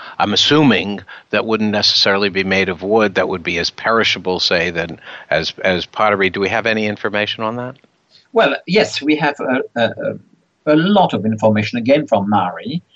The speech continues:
Speaker 2: and we know we ha-, we have a detailed list of the bits that were used to build, uh, one of these frame drums, one of these big frame drums, which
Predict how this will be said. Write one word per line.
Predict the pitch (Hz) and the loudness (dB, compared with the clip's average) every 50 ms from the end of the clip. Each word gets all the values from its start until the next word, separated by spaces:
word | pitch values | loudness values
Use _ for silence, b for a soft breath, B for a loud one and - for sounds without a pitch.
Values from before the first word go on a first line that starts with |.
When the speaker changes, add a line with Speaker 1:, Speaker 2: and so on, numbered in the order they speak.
| b b b b - | b b b b -2
Speaker 2:
and | - 120 123 131 131 | 0 2 4 4 6
we | 139 143 151 | 6 6 6
know | 151 151 147 147 | 6 8 8 8
we | 139 127 - 117 117 120 123 123 | 6 6 4 2 0 0 0 0
ha-, | 117 113 135 - - 127 | 0 -2 -2 -2 -4 -2
we | 127 127 131 127 | 2 2 2 2
have | 139 143 113 117 | 2 0 2 2
a | 110 | 0
detailed | 104 104 131 - - - 160 143 135 113 110 107 | 2 2 2 2 2 2 2 4 4 4 2 2
list | - - 151 147 - - - - - - _ - | 2 0 0 -2 -2 -4 -8 -8 -12 -16 _ 0
of | - 123 120 123 113 - | 4 4 4 4 2 -2
the | - 110 | -4 -4
bits | 107 - 165 156 151 - - - - - - - | -2 0 0 0 0 0 -4 -8 -8 -8 -6 -6
that | 120 113 110 - | -6 -6 -4 -2
were | 120 117 110 107 | 2 4 4 4
used | 107 113 131 143 151 160 160 156 - - | 6 6 6 6 6 4 4 0 -6 -6
to | - 113 104 | -4 -4 -2
build, | 101 110 113 110 113 117 110 110 - _ b b b b _ - - | 0 2 2 2 2 2 -2 -6 -16 _ b b b b _ -2 0
uh, | 110 | 2
one | 107 113 127 127 127 | 2 4 4 6 6
of | 117 98 | 4 4
these | 101 110 107 104 | 4 4 4 2
frame | - - 101 98 95 95 | 2 0 2 2 2 2
drums, | 90 92 87 85 - - _ _ - _ - - - _ - | 2 0 -2 -2 -4 -10 _ _ -20 _ -14 -14 -14 _ -4
one | 113 107 95 90 | -2 -2 0 0
of | |
these | 90 101 98 95 | 0 -2 -2 -2
big | 98 123 147 - - | 0 2 0 0 0
frame | - - - - - - - - | -4 -10 -10 -12 -14 -14 -14 -12
drums, | - - - - 107 110 104 | -10 -10 -10 -8 -8 -6 -4
which | 117 110 - - - | -4 -4 -4 -4 -6